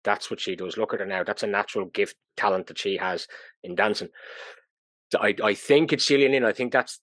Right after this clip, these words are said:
the name of her. Um, ended up anyway becoming a, a multi-Tony Award winning choreographer for Andrew Lloyd Webber and had one of the biggest dance schools in the U K,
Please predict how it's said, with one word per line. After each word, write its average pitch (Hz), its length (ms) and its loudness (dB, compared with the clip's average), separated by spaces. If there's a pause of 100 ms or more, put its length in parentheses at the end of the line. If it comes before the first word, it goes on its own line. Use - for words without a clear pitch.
(120)
the 123 80 -4
name 120 240 0
of 123 80 -6
her. 120 140 0 (240)
Um, 98 460 0 (120)
ended 107 240 0
up 104 60 -2
anyway 104 300 0
becoming 104 500 -2 (120)
a, 98 460 -2
a 95 380 -4 (220)
multi-Tony 107 1080 2
Award 101 340 0
winning 95 340 -8 (120)
choreographer 95 640 0 (100)
for 95 160 2
Andrew 95 300 -2 (100)
Lloyd 92 220 0
Webber 92 260 -2
and 87 160 -6
had 92 160 0
one 87 120 -8
of 90 60 -8
the 90 60 -8
biggest 92 340 -6 (440)
dance 95 220 2
schools 92 300 -2
in 92 80 -8
the 90 80 -8
U 92 160 -6
K, 92 240 -4